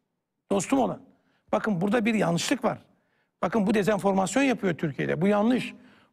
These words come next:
Bunu kendi bakanlıklarıma sokmadım, sokmayacaksınız, bununla karşılaşmayacaksınız. Defalarca o dönem demişimdir. B-,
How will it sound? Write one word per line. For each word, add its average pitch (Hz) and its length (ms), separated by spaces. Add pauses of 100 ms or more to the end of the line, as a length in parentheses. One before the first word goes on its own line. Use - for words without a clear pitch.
Bunu 240 180
kendi 233 300
bakanlıklarıma 240 680
sokmadım, 220 580
sokmayacaksınız, 196 840
bununla 226 200
karşılaşmayacaksınız. 233 920 (280)
Defalarca 233 460
o 214 60
dönem 202 260
demişimdir. 185 440 (400)
B-, 240 100